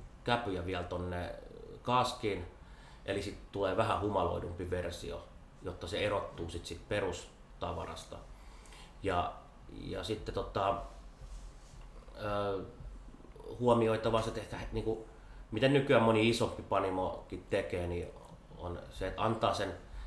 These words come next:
käydä käymisastiassa esimerkiksi ihan loppuun asti, lisää pikkasen sokeria, niin se läht-, niinku, hiivahan on edelleen elossa,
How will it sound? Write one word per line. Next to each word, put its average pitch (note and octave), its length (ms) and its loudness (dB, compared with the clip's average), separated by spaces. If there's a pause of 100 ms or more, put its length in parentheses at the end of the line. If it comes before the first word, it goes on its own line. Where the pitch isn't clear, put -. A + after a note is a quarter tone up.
(160)
käydä A#2 280 10
käymisastiassa G2+ 880 2
esimerkiksi F#2+ 400 -4
ihan A2+ 200 4
loppuun F2 500 2
asti, E2 360 -10
lisää C#3 280 2
pikkasen F2+ 480 -2
sokeria, F2 500 6
niin E2+ 100 -8
se E2+ 80 -8
läht-, - 320 -4 (220)
niinku, F2 260 0 (280)
hiivahan G#2+ 380 6
on F#2+ 80 4
edelleen F2+ 360 0
elossa, - 420 -4